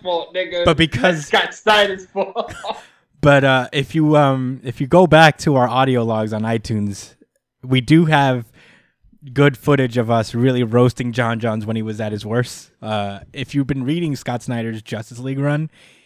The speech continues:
Speaker 2: he makes some pretty crazy dumb calls. Uh, so
Speaker 1: Yeah, some very not Cash Money decisions,
Speaker 2: <laughs>
Speaker 1: to
Speaker 2: Yeah.
Speaker 1: say the least.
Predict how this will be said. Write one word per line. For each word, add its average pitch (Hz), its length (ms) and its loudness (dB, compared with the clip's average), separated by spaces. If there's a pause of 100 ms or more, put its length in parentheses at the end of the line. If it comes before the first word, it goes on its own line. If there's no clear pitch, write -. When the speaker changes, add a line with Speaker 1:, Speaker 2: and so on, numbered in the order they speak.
(200)
Speaker 2:
he - 140 -4
makes 320 180 0
some 196 160 2
pretty 170 400 0 (400)
crazy 160 640 2
dumb 113 340 4
calls. 104 680 -6
Uh, 110 240 -4
so 123 400 2
Speaker 1:
Yeah, 113 440 -6
some 127 280 -8
very 156 320 2
not 139 280 -2
Cash 135 320 -4
Money 120 320 -6
decisions, 95 680 -12
Speaker 2:
<laughs> - 0 -
Speaker 1:
to 202 100 2 (300)
Speaker 2:
Yeah. 202 380 -4
Speaker 1:
say 120 160 0
the 101 120 -4
least. 101 540 -4